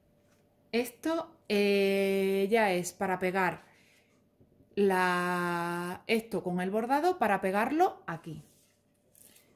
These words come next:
O sea, recortaríamos un trocito, pegaríamos, recortaríamos la mitad, pondríamos aquí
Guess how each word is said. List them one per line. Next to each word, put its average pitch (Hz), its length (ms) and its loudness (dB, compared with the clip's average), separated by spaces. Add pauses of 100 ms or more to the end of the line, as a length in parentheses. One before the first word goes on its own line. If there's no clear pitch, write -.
(120)
O - 40 -20
sea, 180 240 -10
recortaríamos 185 680 0
un 202 140 2
trocito, 302 640 0
pegaríamos, 180 720 2
recortaríamos 185 600 0
la 190 140 0
mitad, 285 480 2
pondríamos 180 520 -2
aquí 269 520 0